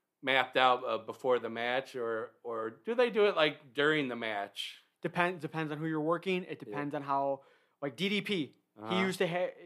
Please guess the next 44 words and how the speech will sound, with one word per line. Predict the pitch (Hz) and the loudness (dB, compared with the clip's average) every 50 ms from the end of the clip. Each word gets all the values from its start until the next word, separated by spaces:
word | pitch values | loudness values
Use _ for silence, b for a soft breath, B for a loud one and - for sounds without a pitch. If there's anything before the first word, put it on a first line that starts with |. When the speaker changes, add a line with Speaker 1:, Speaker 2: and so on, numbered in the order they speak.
| 165 - | -20 -18
Speaker 2:
he | - 160 180 | -14 -10 -8
used | 185 175 160 | -8 -6 -2
to | - 175 | -2 0
have | 147 156 | 0 0
a | |
notebook, | 151 160 165 160 160 - 139 123 - | 2 4 4 2 4 2 -2 -4 -4
and | 139 135 - | -8 -12 -4
every | - 170 165 156 165 175 170 | 0 0 0 0 -2 -6 -8
single | - - 175 160 156 147 127 | -8 -8 -6 -6 -6 -6 -8
step | - - - 156 139 - | -10 -6 -6 -6 -6 -6
of | 131 123 | -10 -12
a | 127 | -10
match | 131 131 127 123 - - | -8 -6 -6 -6 -8 -10
would | 127 123 | -16 -16
be | 123 | -16
written | 120 113 107 123 120 | -16 -18 -18 -18 -18
out. | 110 101 - _ _ _ _ | -18 -18 -18 _ _ _ _
Speaker 1:
Yeah. | 101 104 | -6 -6
Speaker 2:
But | 101 101 98 | -4 -2 0
then | 156 160 160 | 0 0 0
there's | 151 143 135 | -2 0 0
also | 143 143 139 - 156 | 0 0 0 -2 -6
dudes | 139 139 147 147 139 - | -6 -4 -4 -4 -4 -6
who've | 151 135 | -10 -8
been | 143 139 135 | -8 -8 -6
doing | 131 135 131 131 131 | -6 -6 -6 -6 -8
it | 123 - | -10 -12
for | 135 | -16
twenty | - - - 147 131 127 135 | -18 -14 -10 -10 -8 -6 -4
years, | 147 160 160 135 | -4 -4 -4 -4
and | 143 135 | -6 -4
they're | 131 123 | -4 -4
like, | 120 117 - | -4 -4 -6
"We'll | - 131 127 | -10 -10 -8
walk | 123 123 120 123 120 - | -6 -4 -4 -4 -4 -4
and | 135 127 | -10 -10
talk | - 127 127 120 - | -6 -6 -6 -6 -6
it | 131 | -8
in | 135 131 | -10 -8
the | 131 131 | -6 -6
ring." | 127 127 123 113 107 107 _ _ | -4 -6 -6 -6 -10 -16 _ _
Speaker 1:
Oh, | 101 104 107 113 123 123 107 98 113 | -4 -2 0 2 2 2 0 0 -2
okay. | 139 - - 98 | -4 -4 -4 -2
Speaker 2:
Um, | 127 120 120 120 120 117 120 113 110 | 0 2 4 2 2 0 -2 -8 -12